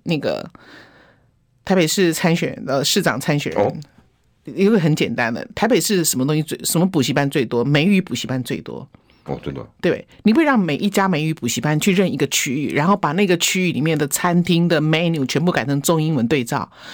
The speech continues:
Speaker 1: 因为就要开放了，我们就要迎接全世界的客人来了，然后你那个 menu 呢，都没有中英文对照。
Speaker 2: 对啊。
Speaker 1: 我们不是要双语国家吗？
Speaker 2: 哦。
Speaker 1: 那是不是我们就可以开始做的事情吗？而且你政府根本不用花钱。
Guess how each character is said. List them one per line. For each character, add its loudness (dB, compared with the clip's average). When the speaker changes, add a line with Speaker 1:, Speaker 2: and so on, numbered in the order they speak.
Speaker 1:
因 4
为 2
就 2
要 2
开 0
放 -2
了， -8
我 4
们 6
就 4
要 2
迎 2
接 4
全 2
世 -2
界 2
的 0
客 2
人 -2
来 2
了， -2
然 2
后 4
你 -2
那 0
个 0
menu 4
呢， 0
都 4
没 2
有 2
中 2
英 0
文 0
对 0
照。 -4
Speaker 2:
对 6
啊。 8
Speaker 1:
我 8
们 4
不 4
是 2
要 4
双 2
语 0
国 0
家 2
吗？ 0
Speaker 2:
哦。 0
Speaker 1:
那 4
是 2
不 2
是 4
我 6
们 2
就 -2
可 2
以 4
开 0
始 -2
做 2
的 0
事 -4
情 -4
吗？ -2
而 2
且 4
你 6
政 2
府 -2
根 0
本 4
不 2
用 4
花 2
钱。 -6